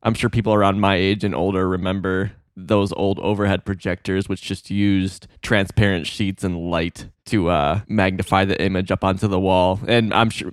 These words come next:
I'm sure there's still schools that use it too. I guess I shouldn't assume everyone had what I had. But yeah, Meatwad thinks it's the Tooth Fairy, and Shake is so mean to him,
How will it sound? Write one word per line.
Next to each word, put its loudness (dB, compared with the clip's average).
I'm 2
sure 4
there's 4
still 0
schools 2
that 0
use -2
it -8
too. -2
I 0
guess 0
I 0
shouldn't -4
assume 0
everyone 2
had 2
what 0
I 2
had. -2
But 4
yeah, 6
Meatwad 4
thinks 0
it's -8
the -20
Tooth -2
Fairy, 4
and 4
Shake 4
is 2
so 2
mean 4
to 4
him, 4